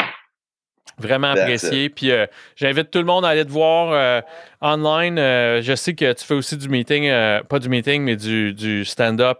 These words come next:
Speaker 1: euh, virtuel. Fait qu'on va pouvoir tout voir ça sur ta page Facebook ou sur ton site web. Puis, euh, dès que ça rouvre, euh, Patriot Comedy Club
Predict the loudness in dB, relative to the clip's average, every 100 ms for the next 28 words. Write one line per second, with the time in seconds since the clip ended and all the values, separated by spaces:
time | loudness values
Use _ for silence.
0 | 0 2 2 2 0 0 -2 -6 -2 -4
1 | 0 2 2 0 -2 -2 0 0 -2 0
2 | 0 2 -2 2 2 2 -2 -2 -4 -2
3 | -4 0 0 0 -2 -2 0 -2 -2 -8
4 | -8 -4 -4 -2 -4 0 2 2 -2 -14
5 | -20 -20 _ -4 0 2 4 2 2 -2
6 | -16 -20 -20 _ _ -2 -2 0 0 2
7 | 0 2 2 2 2 0 -2 -4 -4 -4
8 | -4 -2 -2 0 -4 -2 2 2 -2